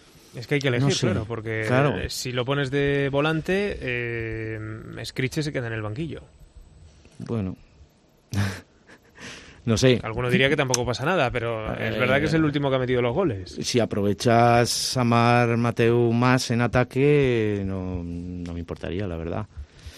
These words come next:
Speaker 2: Pero claro, eh, de lateral también tiene la ventaja de que sorprende desde atrás. No sé, no sé, es una posición.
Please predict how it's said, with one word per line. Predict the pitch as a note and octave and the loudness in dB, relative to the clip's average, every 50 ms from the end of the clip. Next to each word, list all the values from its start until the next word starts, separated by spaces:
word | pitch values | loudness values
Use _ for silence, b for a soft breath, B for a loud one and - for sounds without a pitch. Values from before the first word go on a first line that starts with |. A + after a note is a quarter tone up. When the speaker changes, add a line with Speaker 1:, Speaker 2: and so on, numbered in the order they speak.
| B B B - | B B B 0
Speaker 2:
Pero | A#2+ A2 G2 | 0 2 4
claro, | A2 A#2+ C3+ C3+ A2+ G2+ | 4 4 6 6 4 4
eh, | G2+ G#2 G2+ | 2 2 2
de | G2+ A2 | 2 2
lateral | A2 G#2+ - A2+ A2 A#2+ B2+ | 2 2 2 2 2 2 2
también | B2 C3+ C3+ C3+ C#3 C#3 C3+ | 2 2 2 4 4 4 4
tiene | B2 C3+ C3+ C3+ | 4 4 4 4
la | C3 C3 | 4 4
ventaja | C3 C3 B2 C#3 B2 - D3 | 4 2 2 0 0 0 0
de | C#3 C#3+ | 0 2
que | C#3+ D3 B2+ | 0 0 0
sorprende | - C3 G#2+ - A2+ A#2+ B2+ B2+ A#2+ | 0 -2 -2 0 0 2 2 4 4
desde | A#2 A#2+ A2 G#2+ | 2 2 2 0
atrás. | A2 G#2+ - - D3 C#3+ A#2+ - - - - - - - - - - - - - - A2 A2 - - - G2 G#2 | -2 -2 0 0 0 0 0 -2 -4 -8 -8 -10 -12 -12 -14 -14 -12 -12 -12 -12 -12 -12 -14 -14 -14 -18 -14 -8
No | A2+ A2 | -8 -6
sé, | A2 - - A#2+ G2 | -6 -6 -6 -6 -8
no | F#2 F2+ | -8 -8
sé, | - - G#2+ | -8 -8 -8
es | G2 - | -4 -4
una | B2 A#2+ B2 - | -2 -2 0 0
posición. | - B2 B2+ B2 G#2 - C3 C#3 D3+ D#3+ | 0 0 0 -2 0 2 2 2 2 0